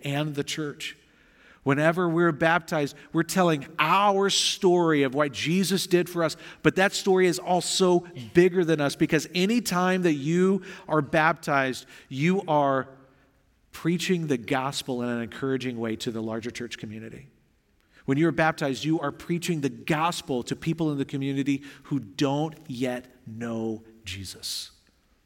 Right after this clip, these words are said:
And I can totally understand this question, why someone would say, "Rick, why is this a big deal? Why should I get baptized?" But as it comes into view, as it comes into focus, and we understand what it is, that question naturally evolves into, "Why wouldn't I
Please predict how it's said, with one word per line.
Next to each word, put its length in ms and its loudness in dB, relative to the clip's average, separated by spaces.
And 100 2
I 80 4
can 160 -6
totally 600 2
understand 540 0
this 120 -2
question, 280 -2
why 80 -4
someone 260 -2
would 60 -6
say, 140 -2
"Rick, 180 -2
why 100 0
is 80 0
this 140 -2
a 40 -8
big 120 0
deal? 160 2
Why 140 4
should 260 2
I 240 4
get 180 -2
baptized?" 680 -8
But 120 2
as 280 2
it 140 -2
comes 360 0
into 260 2
view, 300 4
as 100 0
it 100 -6
comes 300 0
into 160 0
focus, 420 0
and 80 2
we 140 0
understand 880 0
what 140 4
it 80 2
is, 240 6
that 220 6
question 480 2
naturally 500 4
evolves 400 2
into, 320 2
"Why 320 2
wouldn't 500 -2
I 320 -14